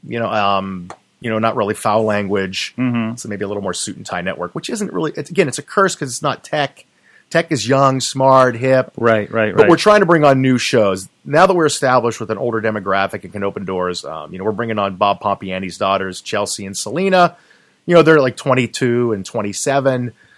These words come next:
Speaker 1: Brings in a younger female demographic. They'll be talking fo-, uh, pop
Speaker 2: Is this
Speaker 1: culture,
Speaker 2: the,
Speaker 1: fashion,
Speaker 2: uh, the,
Speaker 1: you know.
Speaker 2: the pumpin' ain't easy I'm seeing here on your
Speaker 1: Pumpin'
Speaker 2: site?
Speaker 1: ain't easy, yes.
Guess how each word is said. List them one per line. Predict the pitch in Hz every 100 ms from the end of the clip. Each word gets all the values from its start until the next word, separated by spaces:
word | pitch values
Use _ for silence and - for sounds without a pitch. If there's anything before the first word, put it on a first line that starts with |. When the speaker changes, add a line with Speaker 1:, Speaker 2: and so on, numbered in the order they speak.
| _ _
Speaker 1:
Brings | 147 139
in | 139
a |
younger | 123 123 117
female | 110 131 120 113
demographic. | 107 113 104 104 107 101 104
They'll | 113
be | 107
talking | - 101 101 98
fo-, | - 101 -
uh, | 92
pop | - 147 160
Speaker 2:
Is | 160
this | 208
Speaker 1:
culture, | 202
Speaker 2:
the, | 190
Speaker 1:
fashion, | 180 160
Speaker 2:
uh, | 143 135
the, | 135 135
Speaker 1:
you | 131
know. |
Speaker 2:
the | 139 123
pumpin' | - - 151 165 156 147
ain't | 143 147 -
easy | 139 156 170
I'm | 175 170
seeing | - 170 175 170
here | 170
on | 170 170
your | 196
Speaker 1:
Pumpin' | 180
Speaker 2:
site? | 165 165 165
Speaker 1:
ain't | - -
easy, | - 139 110 110
yes. | 117 117 107